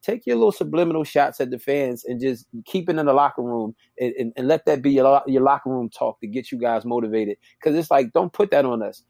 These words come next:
At the end of the day, you're paid to produce. And you guys, when it comes down to it,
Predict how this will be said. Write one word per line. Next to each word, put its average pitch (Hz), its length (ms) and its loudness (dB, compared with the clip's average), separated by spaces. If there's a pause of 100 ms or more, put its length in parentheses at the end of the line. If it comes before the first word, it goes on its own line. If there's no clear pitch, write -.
(140)
At 117 120 0
the 131 100 -4
end 160 120 -4
of 147 60 -6
the 147 60 -2
day, 160 220 2
you're 127 180 2
paid 156 280 -2
to 143 40 -6
produce. 120 640 -2
And 110 160 -4
you 156 80 0
guys, 139 380 2 (240)
when 120 160 -4
it 117 80 -8
comes 143 240 -4
down 147 320 0
to 127 140 -2
it, - 120 -6